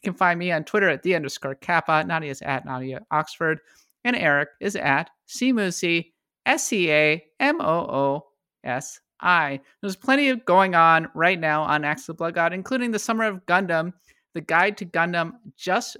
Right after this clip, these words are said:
dropped for our five dollar patrons and above.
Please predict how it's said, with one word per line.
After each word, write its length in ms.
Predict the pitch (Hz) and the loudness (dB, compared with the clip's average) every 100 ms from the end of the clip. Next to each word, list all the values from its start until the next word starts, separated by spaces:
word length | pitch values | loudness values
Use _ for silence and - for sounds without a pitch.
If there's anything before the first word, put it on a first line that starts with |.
| _ | _
dropped 460 | - 143 - - - | -4 0 0 -2 -18
for 220 | - 175 160 | -4 0 2
our 200 | 156 147 | 2 0
five 180 | - 147 | 0 0
dollar 240 | 151 147 143 | 2 -2 -2
patrons 580 | - 160 - 165 170 | -4 -8 -6 -8 -8
and 140 | - 156 | -12 -12
above. 340 | 143 165 277 | -2 2 2